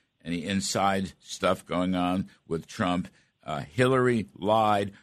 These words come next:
Her campaign lawyer lied. Also, Senator Scott, maybe worst of all, the national, t-, uh, Biden's national security guy, Jake Sullivan, was part of that big lie, and he's negotiating with the Russians.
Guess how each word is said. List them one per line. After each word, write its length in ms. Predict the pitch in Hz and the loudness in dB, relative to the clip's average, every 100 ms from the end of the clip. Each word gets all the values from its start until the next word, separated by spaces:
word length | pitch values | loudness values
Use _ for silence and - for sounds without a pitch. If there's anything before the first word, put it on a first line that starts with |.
| _ - | _ -2
Her 200 | 78 78 | -2 -2
campaign 760 | - 107 90 90 113 98 87 | -2 0 2 2 0 2 0
lawyer 340 | 95 113 113 110 | 0 2 4 2
lied. 320 | 104 101 98 - - _ | 2 2 0 -6 -20 _
Also, 400 | 131 185 196 139 | 4 6 4 2
Senator 320 | 113 139 117 | 2 0 0
Scott, 320 | 104 - 110 87 | -2 0 0 0
maybe 260 | 120 139 | -2 -2
worst 320 | 101 127 127 | -2 -2 -2
of 120 | 98 110 | -4 0
all, 240 | 120 98 - - _ - | 2 2 -4 -20 _ -2
the 80 | |
national, 440 | 104 123 165 - 117 - | 0 2 2 0 -4 -8
t-, 140 | - 123 | -6 -6
uh, 180 | 98 95 | -4 -2
Biden's 520 | 123 143 180 113 - | 0 0 0 -4 -6
national 420 | 98 87 - 82 | -6 -6 -8 -12
security 540 | - - 95 87 82 | -14 -14 -8 -8 -8
guy, 280 | 82 82 82 | -10 -10 -10
Jake 340 | 80 101 98 - | -10 -10 -8 -8
Sullivan, 640 | - 127 175 123 85 82 | -6 -4 -2 -4 -6 -8
was 160 | 82 | -10
part 440 | - - 127 160 147 | -12 -8 -2 0 0
of 260 | 98 98 80 | -2 -4 -4
that 340 | 101 98 - | -6 -6 -8
big 220 | 95 85 | -10 -10
lie, 420 | 82 117 135 98 - - _ | -6 -2 0 -2 -6 -16 _
and 120 | 71 | -6
he's 200 | 127 139 | -4 -4
negotiating 680 | 110 104 101 95 104 101 85 | -6 -4 -4 -4 -4 -6 -6
with 200 | 92 104 | -8 -8
the 60 | 71 | -8
Russians. 560 | 82 107 101 92 78 | -6 -4 -6 -10 -12